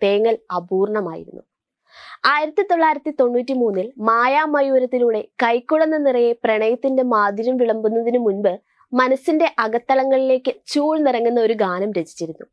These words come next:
ഇന്നും കേൾക്കുമ്പോൾ ഒരു നിമിഷം ചങ്കിൽ കനൽക്കട്ട കോരിയിട്ടതുപോലെ മനസ്സ് വെന്തുനീറുന്ന ഒരു ഗാനം,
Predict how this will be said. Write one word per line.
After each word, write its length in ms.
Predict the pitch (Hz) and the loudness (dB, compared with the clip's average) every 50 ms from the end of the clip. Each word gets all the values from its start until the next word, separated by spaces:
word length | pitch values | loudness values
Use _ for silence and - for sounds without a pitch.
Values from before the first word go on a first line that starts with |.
| _ _ _ _ _ _ _ _ - | _ _ _ _ _ _ _ _ -6
ഇന്നും 380 | 220 226 226 240 254 269 277 269 | -6 -4 0 0 2 0 0 0
കേൾക്കുമ്പോൾ 600 | 269 254 233 226 233 240 254 233 208 208 254 - _ _ _ _ _ - | 0 0 0 0 -2 -4 -6 -4 -4 -4 -6 -6 _ _ _ _ _ 0
ഒരു 180 | 277 320 320 349 | 0 2 2 2
നിമിഷം 460 | 330 330 302 285 262 - - 269 269 - _ _ | 2 2 2 0 0 -2 -2 -4 -4 -8 _ _
ചങ്കിൽ 400 | - 277 233 240 233 262 277 277 - - | -4 -2 -2 0 0 0 -2 -2 -2 -2
കനൽക്കട്ട 520 | 262 233 226 233 247 - - 285 285 - 294 | -2 0 0 0 0 0 -2 -2 -2 -2 -4
കോരിയിട്ടതുപോലെ 1000 | 285 - 240 214 214 220 240 247 240 - 226 226 226 - 233 214 196 190 226 - _ - | -2 -2 0 0 0 0 0 -2 -4 -2 -2 -2 -2 0 -2 -2 -2 -2 -6 -8 _ -4
മനസ്സ് 380 | 208 208 196 214 214 - - 240 - - - | -2 -2 0 -2 -4 -4 -4 -6 -6 -6 -4
വെന്തുനീറുന്ന 760 | 190 190 190 196 208 214 247 240 233 233 233 233 240 226 | -2 0 0 0 0 0 0 0 2 0 0 0 0 -2
ഒരു 100 | 202 175 | -4 -6
ഗാനം, 340 | 175 175 170 160 170 170 170 | -6 -8 -10 -10 -10 -12 -12